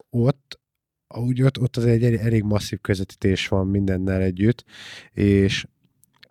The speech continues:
amíg mondjuk egy más sportba, tehát nyilván egy, egy,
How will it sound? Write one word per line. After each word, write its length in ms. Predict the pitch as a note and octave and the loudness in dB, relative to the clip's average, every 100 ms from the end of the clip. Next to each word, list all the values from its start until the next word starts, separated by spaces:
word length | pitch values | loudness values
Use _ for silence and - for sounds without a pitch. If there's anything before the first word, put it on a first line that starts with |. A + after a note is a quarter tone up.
| _ - | _ -4
amíg 280 | C3+ E3 C3+ | 0 2 2
mondjuk 380 | A#2 G#2+ G#2+ | 2 2 0
egy 320 | A2 G#2 F#2+ - | 2 2 -2 -6
más 340 | G#2+ A#2+ A2+ | -4 0 0
sportba, 500 | - - G2 G2 G2 | -2 -2 -2 -2 -4
tehát 200 | F#2+ G2 | -6 -6
nyilván 400 | A2+ A#2+ A2+ F#2+ | -2 0 0 -2
egy, 200 | F#2 - | -4 -6
egy, 160 | G2 | -10